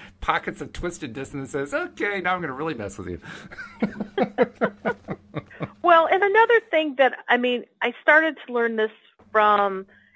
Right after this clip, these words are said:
Speaker 2: Abraham, but then it expanded more with Seth. And, I mean, I've listened to others that are, you know, um, uh, be-, beings from beyond. Um, and I, I've listened to a lot of the wisdom that they have to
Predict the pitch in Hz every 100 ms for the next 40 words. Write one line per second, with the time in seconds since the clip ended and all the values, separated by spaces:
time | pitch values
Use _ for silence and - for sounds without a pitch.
0 | _ 214 196 196 190 180 180 190 190 208
1 | 202 175 185 - 196 185 185 175 175 175
2 | 175 170 170 170 _ _ 160 156 - 170
3 | 185 - - 302 311 302 330 302 285 285
4 | 262 240 - - 233 226 208 202 208 196
5 | 190 196 190 180 175 _ - 196 175 170
6 | 170 170 165 165 180 _ _ _ _ -
7 | 76 57 _ _ _ _ _ _ _ 147
8 | _ _ _ 202 214 - 185 240 208 190
9 | 190 202 _ _ - 180 180 170 160 156
10 | 165 190 - _ _ _ - 185 180 180
11 | 175 180 - _ _ 196 202 220 226 233
12 | 233 240 240 240 208 185 185 185 175 160
13 | 160 - 147 143 175 170 - 160 165 156
14 | 165